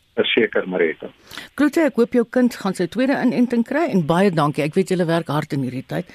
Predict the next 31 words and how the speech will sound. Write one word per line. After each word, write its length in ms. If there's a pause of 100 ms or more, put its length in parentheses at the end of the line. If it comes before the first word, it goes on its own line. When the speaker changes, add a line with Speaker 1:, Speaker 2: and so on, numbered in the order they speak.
(260)
Speaker 2:
dat 120
jy 140
altyd 280
bereid 280
is 140
om 60
met 160
ons 200
te 120
gesels. 560 (640)
Speaker 1:
Dis 80
'n 100
groot 240
plesier, 320
Marita. 400 (120)
Speaker 2:
Lekker 320
naweek. 380 (360)
Dit 120
was 120
dokter 280
Kloete 280
van 200
Vuren, 500 (160)
infeksiesiekte 920
spesialis 640 (280)
by 120
Drie 240
Militêre 520
Hospitaal 640 (240)
in 300 (100)
Bloemfontein. 720